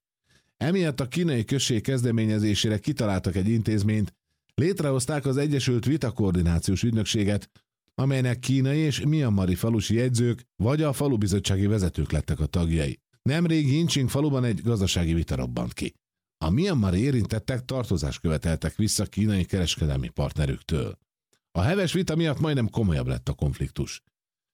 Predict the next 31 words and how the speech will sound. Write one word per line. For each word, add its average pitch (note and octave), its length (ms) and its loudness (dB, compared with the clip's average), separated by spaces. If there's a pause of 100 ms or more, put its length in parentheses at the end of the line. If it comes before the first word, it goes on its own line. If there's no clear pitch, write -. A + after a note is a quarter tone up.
(140)
A D#2 120 -4
helyi C3 280 2
igazságügyi G2+ 580 2
intézetnél E2 540 0
jelentkeztek E2+ 580 0
a F2 60 2
kínai F#2 380 0
falusiak, G2+ 600 0 (440)
akik E3+ 320 -4
végül D#3 280 2
lecsillapították D#2+ 1000 -2
a C#2 40 0
kedélyeket. D2+ 720 -4 (540)
Megvizsgálták, C#3 680 0
mi A#2+ 120 2
történt, C3+ 520 -2
és C3+ 160 -2
kiderült, C#3+ 440 0
hogy C3 140 2
egy B2 140 2
Jan D3+ 200 2
nevű A#2 340 2
kínai A#2+ 440 0
nő A#2 220 2
többször A2+ 440 -2
vett F#2 180 0
myanmari F#2+ 400 2
partnerétől G2 720 0
friss A#2 280 -2
kukoricát G#2+ 600 -2
viszonteladásra. F2 1040 -2